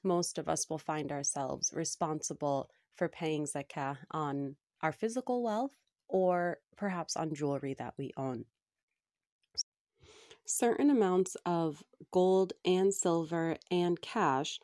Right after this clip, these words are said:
are exempt from having zakah paid on them. So this specific amount religiously is referred to as an isab.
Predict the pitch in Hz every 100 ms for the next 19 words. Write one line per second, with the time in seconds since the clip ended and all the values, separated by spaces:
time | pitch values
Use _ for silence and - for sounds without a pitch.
0 | - - _ _ _ 185 180 165 - 180
1 | 160 170 180 196 196 - - - 185 170
2 | 156 156 139 151 - 143 - - 160 139
3 | 135 139 127 117 117 _ _ _ _ _
4 | _ _ _ _ - 165 170 202 - 240
5 | - 240 220 - 190 175 151 147 - -
6 | _ - 175 175 175 - 165 151 165 165
7 | 160 160 - - 165 165 160 151 147 -
8 | - 131 175